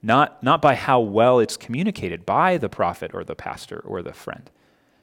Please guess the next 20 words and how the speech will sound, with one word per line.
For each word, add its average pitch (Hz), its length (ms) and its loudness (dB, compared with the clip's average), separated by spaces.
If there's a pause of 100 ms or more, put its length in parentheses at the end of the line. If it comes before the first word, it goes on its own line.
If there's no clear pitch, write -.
(760)
but - 80 -16
what 98 240 -8
God's 107 480 0
word 85 480 -12 (540)
says - 580 -8 (1300)
does 98 100 -12
not 104 180 -2
lose 117 360 -4
its 110 100 -12
authority 104 500 -4
or 92 120 -6
its 87 140 -10
power 95 580 -4 (1300)
as 95 80 -10
it 92 60 -10
goes 92 280 -6
through 107 720 -6
even 101 240 -8
the 90 80 -8
weakest 95 640 -8